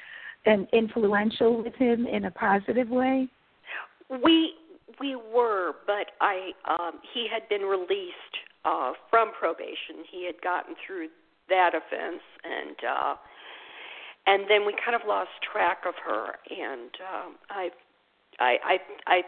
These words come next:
Speaker 2: think she became ill. I think, I, I think
Speaker 1: Oh,
Speaker 2: that
Speaker 1: dear.
Speaker 2: perhaps she may not even be with us anymore. But she, uh, God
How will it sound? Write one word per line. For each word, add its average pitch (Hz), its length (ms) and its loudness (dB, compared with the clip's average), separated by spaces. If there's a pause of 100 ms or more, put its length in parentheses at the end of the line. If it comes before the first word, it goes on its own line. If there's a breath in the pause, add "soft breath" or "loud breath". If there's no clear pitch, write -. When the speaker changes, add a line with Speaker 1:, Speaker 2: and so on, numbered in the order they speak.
(100)
Speaker 2:
think 190 160 0 (120)
she 190 60 -6
became 151 400 -8
ill. - 500 -8
I - 140 -8 (100)
think, - 180 -12
I, 147 120 -10 (360)
I 156 100 -4 (120)
think 147 240 -8
Speaker 1:
Oh, - 80 2
Speaker 2:
that - 140 0
Speaker 1:
dear. - 320 4 (120)
Speaker 2:
perhaps 170 340 2 (120)
she 170 80 -2
may 175 220 -2
not 165 200 0
even 120 260 -6
be 156 120 -10
with 151 200 -4
us 160 200 -6
anymore. 147 460 -6
But 143 160 -2 (240)
she, 175 320 -4
uh, 139 160 -2 (1400 loud breath)
God 214 180 4